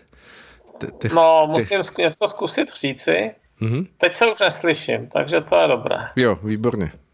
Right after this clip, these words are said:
Speaker 2: Takhle, když to zůstane, tak budu spokojen.
Speaker 1: Dobře, výborně. Tak pojďme na to.
Speaker 2: Tohle
Speaker 1: Doufám
Speaker 2: mimochodem se používalo jenom tak boční
Speaker 1: Ano.
Speaker 2: odbočení.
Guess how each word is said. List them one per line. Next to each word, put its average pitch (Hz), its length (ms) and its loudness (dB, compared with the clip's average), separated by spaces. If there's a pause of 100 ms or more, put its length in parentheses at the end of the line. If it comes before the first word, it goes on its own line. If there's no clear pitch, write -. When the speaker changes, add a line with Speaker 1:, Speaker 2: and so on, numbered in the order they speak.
Speaker 2:
Takhle, 185 360 2
když 170 220 0
to 180 160 2
zůstane, 156 600 2
tak 151 140 2
budu 139 220 -6
spokojen. - 560 -12 (200)
Speaker 1:
Dobře, 110 420 -2 (180)
výborně. 98 500 -4 (480)
Tak - 160 -4
pojďme 147 300 -2
na 165 120 2
to. 123 160 0
Speaker 2:
Tohle 214 200 4
Speaker 1:
Doufám 254 140 2
Speaker 2:
mimochodem 254 480 2
se 233 180 2
používalo 214 840 2
jenom 190 260 0
tak 208 240 0
boční 175 520 -4
Speaker 1:
Ano. 117 220 0
Speaker 2:
odbočení. 127 460 -4